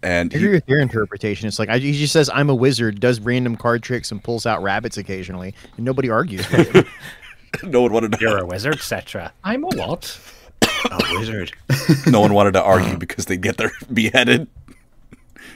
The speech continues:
Speaker 1: It's, it's not, it's not worth going against him on this issue.
Speaker 3: <laughs> It's a good magic trick, is it?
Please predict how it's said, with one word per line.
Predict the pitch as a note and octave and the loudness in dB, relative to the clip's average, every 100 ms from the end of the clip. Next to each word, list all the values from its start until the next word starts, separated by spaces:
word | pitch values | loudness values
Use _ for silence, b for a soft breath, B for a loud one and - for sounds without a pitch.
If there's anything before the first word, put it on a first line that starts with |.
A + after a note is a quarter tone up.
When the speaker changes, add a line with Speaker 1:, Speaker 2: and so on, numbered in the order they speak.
| B | B
Speaker 1:
It's, | - - | -8 -4
it's | - - | -4 4
not, | B2+ A#2 | 6 6
it's | A2 B2 | 4 6
not | A2+ | 8
worth | G#2+ G#2 - | 8 2 4
going | G#2 G2 | 4 4
against | F#2 G2 F#2 | 4 2 0
him | G2 | -2
on | F#2+ F#2+ | -2 0
this | G2+ - | -2 0
issue. | G#2 B2 G#2 - B | -2 0 -2 -4 B
Speaker 3:
<laughs> | B D3+ | B -8
It's | - | -4
a | B2 | 0
good | D#3+ E3+ | 2 2
magic | F#3+ F#3 D3+ | 0 -2 -2
trick, | - | 0
is | D3+ | 0
it? | B2+ | -2